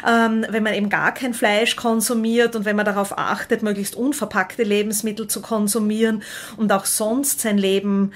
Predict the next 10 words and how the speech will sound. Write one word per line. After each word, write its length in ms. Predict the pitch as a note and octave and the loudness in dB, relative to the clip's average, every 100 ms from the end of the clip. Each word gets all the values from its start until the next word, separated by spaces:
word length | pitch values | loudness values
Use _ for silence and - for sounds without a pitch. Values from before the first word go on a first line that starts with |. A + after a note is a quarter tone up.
| - - | -12 -6
eher 380 | - G#3 G#3 F#3+ | 0 4 4 2
plastikarm 800 | F#3+ F#3+ F#3+ A3+ - F3+ F#3+ G#3+ | 2 0 0 -4 -2 0 2 0
gestaltet, 640 | A#3 - G#3 G#3 G#3+ A3+ | -2 0 2 2 2 2
wird 160 | A#3 A#3 | 2 2
man 220 | A3+ G#3+ | 0 -2
eine 200 | - A3 | -2 -2
deutlich 320 | G#3+ G3+ G#3 | 0 0 0
niedrigere 460 | G3+ G3 F#3 F#3 F3 | 0 0 -2 -4 -6
Belastung 640 | F3 E3 - - F#3+ F#3+ | -4 -4 -4 -6 -6 -6
haben. 400 | F#3 F#3 F#3 F#3+ | -6 -6 -6 -8